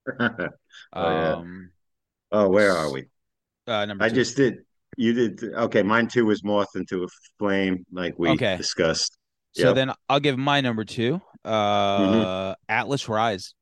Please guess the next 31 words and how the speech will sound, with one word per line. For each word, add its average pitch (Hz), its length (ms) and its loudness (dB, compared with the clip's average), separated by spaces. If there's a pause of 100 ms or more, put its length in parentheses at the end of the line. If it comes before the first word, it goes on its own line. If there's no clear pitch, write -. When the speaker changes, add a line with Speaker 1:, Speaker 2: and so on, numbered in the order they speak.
(640)
Speaker 2:
Fuck. 110 200 0
Speaker 1:
Wow. - 680 -2 (320)
Speaker 2:
That 139 380 0
is 113 580 -4
the 107 200 -4
best 120 320 -2
song 113 320 -2
on 98 200 -6
Hardwire, 92 580 -4
I 85 80 -8
think. 80 480 -14
Um, 78 540 -10 (960)
there 131 120 2
was, 127 500 -2
you 143 140 -2
know, 123 180 0
the, 113 160 -4
the, 110 420 -2
the 110 140 -2
title 151 320 0
track, 123 600 -2
there 98 100 -6
was 104 160 -6
Moth, 107 480 -2 (160)
there 101 140 -8
was 95 200 -6
Spit 104 260 -6
Out 98 160 -4
the 101 60 -10
Bone, 92 600 -6 (580)
uh, 82 600 -10